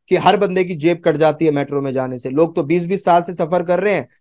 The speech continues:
और आज तक एक रुपया चोरी नहीं हुआ, ऐसे भी लोग हैं। तो कहने का मतलब ये है दोस्तों कि ऐसा नहीं है कि पब्लिक क्लाउड कोई सेफ नहीं है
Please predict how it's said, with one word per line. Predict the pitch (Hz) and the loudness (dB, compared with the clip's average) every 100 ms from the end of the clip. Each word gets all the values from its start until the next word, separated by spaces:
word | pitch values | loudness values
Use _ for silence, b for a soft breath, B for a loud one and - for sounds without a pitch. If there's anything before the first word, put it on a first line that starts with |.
| _ | _
और | 131 | -6
आज | 131 143 143 | -2 -2 -2
तक | 180 - | -6 -4
एक | 165 156 | -4 -4
रुपया | 120 170 180 | -2 0 2
चोरी | 185 185 196 | 2 0 0
नहीं | 196 | -2
हुआ, | 185 180 | -2 -2
ऐसे | 123 127 185 | -4 -4 -4
भी | 220 | 0
लोग | 208 196 175 | 4 4 2
हैं। | 151 _ _ _ - | -4 _ _ _ -4
तो | 294 | -2
कहने | - 285 302 302 | 2 2 2 2
का | 254 | 2
मतलब | 226 233 185 | 2 0 0
ये | 185 185 | 2 2
है | 170 | 2
दोस्तों | 135 123 - 190 269 | 0 -2 -4 0 0
कि | 277 233 | 0 -6
ऐसा | 185 151 151 202 | -2 0 0 0
नहीं | 165 151 240 269 | 0 0 2 2
है | 247 | 2
कि | 240 | 0
पब्लिक | 208 180 190 202 | 0 2 2 0
क्लाउड | 185 175 185 180 | 4 4 4 4
कोई | 185 | 0
सेफ | 185 - 185 190 | 0 0 0 0
नहीं | 175 170 170 | -2 -2 0
है | 165 160 | 0 -2